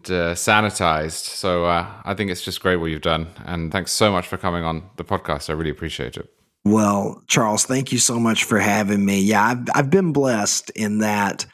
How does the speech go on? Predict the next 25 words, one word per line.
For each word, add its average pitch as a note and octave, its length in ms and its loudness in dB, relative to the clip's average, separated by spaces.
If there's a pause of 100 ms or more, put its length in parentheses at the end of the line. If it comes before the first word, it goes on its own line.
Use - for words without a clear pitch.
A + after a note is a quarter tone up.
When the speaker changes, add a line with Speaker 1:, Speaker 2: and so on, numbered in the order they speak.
(600)
Speaker 2:
I've G#2 160 0
been C#3 160 4
able C#3+ 240 4
to B2+ 140 -2
speak B2 520 2
in A2+ 140 2
my A2 460 2 (260)
own B2+ 360 4
authentic A2+ 540 0 (140)
voice G#2 520 0
with - 400 -4 (140)
what's G#3 240 0
really A#2 360 2
my G#2+ 200 2
perspective. F#2+ 840 0
The, F#2+ 100 2
the, G#2 240 -2
the G#2+ 220 -2
Twitter D#3+ 300 2
feed C#3 320 4
is A2+ 120 0
for C#3 460 2
who C#3+ 180 4
it's C#3 180 0
for, B2 640 0